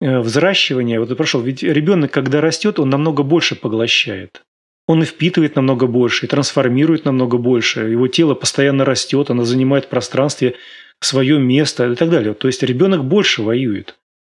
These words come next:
Но ведь наступает, как и на физическом уровне, так и на духовном, и на мыслительном, этап, когда необходимо стать мудрым,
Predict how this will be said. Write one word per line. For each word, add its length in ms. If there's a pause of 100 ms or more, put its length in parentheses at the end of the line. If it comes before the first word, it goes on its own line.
(340)
Но 220
ведь 240
наступает, 720 (120)
как 220
и 40
на 80
физическом 580
уровне, 240
так 240
и 40
на 100
духовном, 580
и 80
на 120
мыслительном, 640
этап, 340
когда 340
необходимо 540
стать 320
мудрым, 460